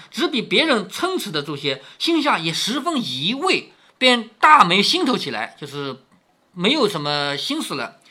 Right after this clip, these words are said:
勉强又坐了一会子，就闺房安歇去了。次日一早起来，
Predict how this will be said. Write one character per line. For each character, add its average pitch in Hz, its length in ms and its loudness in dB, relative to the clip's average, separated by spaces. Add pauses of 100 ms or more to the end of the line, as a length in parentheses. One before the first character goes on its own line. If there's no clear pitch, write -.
(160)
勉 185 300 4
强 190 340 4
又 320 120 0
坐 330 200 2
了 208 80 4
一 175 80 4
会 139 180 -4
子， 143 240 -6 (180)
就 196 140 2
闺 285 300 -2
房 151 300 0
安 214 200 2
歇 208 220 -2
去 202 180 -8
了。 110 200 -8 (300)
次 339 340 0
日 240 180 2
一 - 120 -2
早 190 300 6
起 180 160 -2
来， 127 400 -4